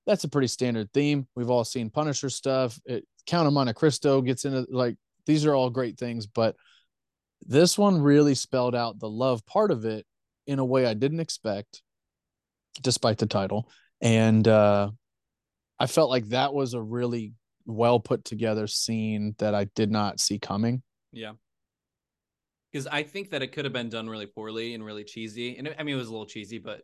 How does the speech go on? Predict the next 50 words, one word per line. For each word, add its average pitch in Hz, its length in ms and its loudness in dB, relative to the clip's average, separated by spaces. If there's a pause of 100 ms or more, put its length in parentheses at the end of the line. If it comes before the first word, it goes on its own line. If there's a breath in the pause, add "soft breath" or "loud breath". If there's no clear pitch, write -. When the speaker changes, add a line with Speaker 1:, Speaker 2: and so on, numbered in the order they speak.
(140)
Speaker 2:
I 113 60 -16
think 110 160 -10
Speaker 1:
They, 143 160 6
yeah, 143 280 4
they 151 100 6
Speaker 2:
good, 135 60 0
Speaker 1:
flirted 147 340 2
with 123 80 -2
Speaker 2:
good 110 60 -8
Speaker 1:
the 123 80 -4
line 123 240 -4
Speaker 2:
cheesy. 104 60 -10
Speaker 1:
for 117 100 -8
sure. 107 500 -4 (160)
Speaker 2:
Yeah. 104 300 -14
Speaker 1:
Um, 101 400 -4
so 160 180 6
it 156 40 10
was 147 140 8
like, 147 200 4
it 151 80 2
was 143 180 2
where, 143 140 2
like, 131 240 -2
the 131 80 -6
message 139 500 -4
was 117 240 -6
good. 104 420 -4 (580)
Speaker 2:
Yeah. 82 260 -16 (100)
Speaker 1:
So 123 240 2
it 107 140 -2
kind 120 240 -2
of 104 100 -2
helped - 480 -2 (880)
cover 117 380 0
over 113 540 0 (640)
the 110 200 -2
flirting 120 440 2
with 110 160 0
that 104 160 0
line 110 360 0
of 104 200 -4
being 107 220 -4
a 98 60 -4
little 120 580 6
too 127 260 -2
cornball. 120 720 0 (320)
Speaker 2:
Yeah. - 220 -20 (120)
Speaker 1:
But, 117 260 2
like, 110 360 -2